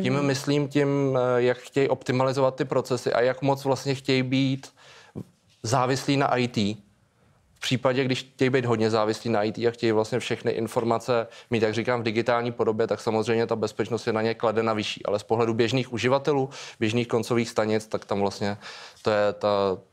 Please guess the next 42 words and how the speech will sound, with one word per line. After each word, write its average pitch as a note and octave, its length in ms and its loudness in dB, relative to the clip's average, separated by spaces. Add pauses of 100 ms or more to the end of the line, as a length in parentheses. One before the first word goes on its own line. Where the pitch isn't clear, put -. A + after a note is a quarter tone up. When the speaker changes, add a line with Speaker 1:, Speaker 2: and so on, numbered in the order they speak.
(220)
Speaker 1:
ta G#2 120 0
vlastně G2 360 -2
ta G#2+ 120 2
úroveň G2+ 460 2
je G2 140 2
de F#2+ 80 -2
facto, G2+ 300 -6
jako F#2+ 180 -4
dalo F#2+ 180 0
by F#2 100 -6
se G2+ 140 -8
říct, F#2+ 140 -6
že G2 80 -4
stejná, F#2+ 340 -2
nebo F#2 160 -2
ty G2 100 -4
požadavky G#2+ 400 0
jsou G#2+ 180 -2
stejný. F#2 440 -2 (360)
Speaker 2:
Mhm. A2 100 -16
Speaker 1:
Ale A2+ 140 2
pak A#2 180 -2
samozřejmě A2+ 380 0
individuálně A2+ 680 2
s - 80 -10
nima A2+ 180 0
řešíme A2+ 340 0
jejich A2+ 120 -2
požadavky, A2+ 540 0
když, G#2 300 -4 (260)
když - 160 -8
mají G#2 160 0
požadavek, G#2 460 0
že G#2 100 -2
chtějí - 200 -4
analyzátor G2+ 640 0
napojit G2 340 -2
přesně - 300 -6
do F#2+ 60 -4
té G#2 140 -10
uživatelské G#2 580 -2
sítě, B2 420 -2